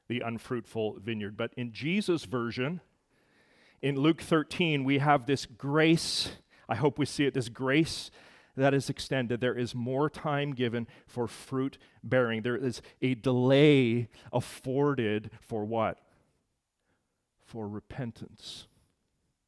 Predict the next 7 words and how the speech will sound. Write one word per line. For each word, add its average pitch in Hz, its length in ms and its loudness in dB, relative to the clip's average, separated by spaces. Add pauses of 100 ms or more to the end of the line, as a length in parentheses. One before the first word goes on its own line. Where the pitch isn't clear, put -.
(2500)
You 143 320 2
and 175 120 0
I, 110 340 -2
my 92 160 -10
friends, 95 680 -12
are 101 180 -2
given 143 720 -4